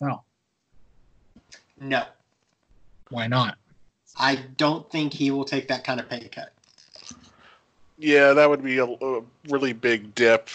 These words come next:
Speaker 3: I, not just in his status, but also monetarily if he took it. I think he'd also see it as sort of, like, admitting defeat
Speaker 2: Yeah.
Speaker 3: to the N F L by saying, "Here I go." That's why he didn't play in Canada either,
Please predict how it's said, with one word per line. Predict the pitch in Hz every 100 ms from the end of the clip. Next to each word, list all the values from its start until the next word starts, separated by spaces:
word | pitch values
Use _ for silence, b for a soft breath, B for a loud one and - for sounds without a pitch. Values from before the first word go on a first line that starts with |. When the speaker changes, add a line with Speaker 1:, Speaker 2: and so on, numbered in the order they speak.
| - 135
Speaker 3:
I, | 143
not | 143 156 156
just | 147 -
in | 123 110
his | 107 127 -
status, | - - 113 101 110 120 -
but | 113
also | 104 107 - 117 107 104 -
monetarily | 104 104 101 98 104 98 107 110 110
if | -
he | 107
took | - 113 -
it. | 117
I | 113
think | - 139
he'd | - 123
also | 113 110 120
see | - - 107
it | 110
as | 104
sort | - 110
of, | 104 98
like, | 104 101 - B B -
admitting | 131 127 127 127 127 113
defeat | 117 104 - 113 147 - - B B B B
Speaker 2:
Yeah. | 127
Speaker 3:
to | 156
the | 139 135
N | 143
F | 135
L | 143 143
by | 131
saying, | 120 135 120 110
"Here | 123
I | 117
go." | 113
That's | 123 131
why | 160 135
he |
didn't | 131 120
play | 127
in | 90
Canada | - 120 120 98 92
either, | 104 104 92